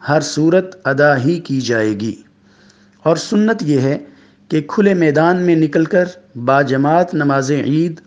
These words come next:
ادا ہو اور اس کے بعد خطبہ اور دعا کا اہتمام کیا جائے۔ اس دعا کی اہمیت میں آپ صلی اللہ علیہ وسلم نے یہ بھی فرمایا ہے کہ جن خواتین کو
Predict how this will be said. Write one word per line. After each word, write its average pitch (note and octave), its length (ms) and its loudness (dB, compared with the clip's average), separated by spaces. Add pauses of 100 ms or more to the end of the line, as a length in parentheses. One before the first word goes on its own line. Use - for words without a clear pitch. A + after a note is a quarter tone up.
ادا B2+ 320 0
ہو C#3 240 0 (580)
اور C#3 180 2
اس D#3+ 180 0
کے D3+ 120 -2
بعد D3+ 360 2 (360)
خطبہ E3+ 460 0 (140)
اور D3 160 2 (100)
دعا C#3+ 200 2
کا D3+ 160 -2
اہتمام C3 560 -2
کیا A#2 240 -2
جائے۔ F#2+ 280 -4 (500)
اس D#3+ 260 -4
دعا E3 200 2
کی F#3+ 200 -2
اہمیت D3+ 480 0
میں C3 180 -2 (440)
آپ D#3+ 180 0
صلی D3+ 200 0
اللہ D#3 460 2
علیہ C#3+ 320 2
وسلم D3+ 420 0
نے D#3+ 140 0
یہ D3+ 180 2
بھی F3 140 -4
فرمایا B2+ 560 -2
ہے C#3+ 120 -2 (680)
کہ C#3+ 80 0
جن F3+ 240 0
خواتین E3 560 0
کو G3+ 320 -2